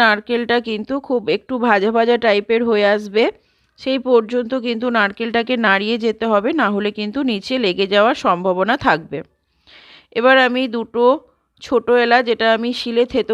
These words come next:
করে রেখেছিলাম, সেটা আমি দিয়ে দিলাম। এতে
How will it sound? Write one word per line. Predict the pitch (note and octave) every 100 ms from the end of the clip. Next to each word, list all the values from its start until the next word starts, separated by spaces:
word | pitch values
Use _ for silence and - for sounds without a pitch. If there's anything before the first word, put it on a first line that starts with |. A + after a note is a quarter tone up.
| A3+
করে | A#3 A#3+
রেখেছিলাম, | A3 B3 A#3 A#3+ A3+ B3 - _ _ _ _ _
সেটা | C4 A3 C4 A#3+
আমি | G#3+ A3 F4+ - _ _ _
দিয়ে | F#3+ A3+ A#3
দিলাম। | A3+ G#3+ G#3 B3 - _ _ _ _ _ _ _ _ _ _ _ _ _ _ _ _ -
এতে | B3+ B3+ B3+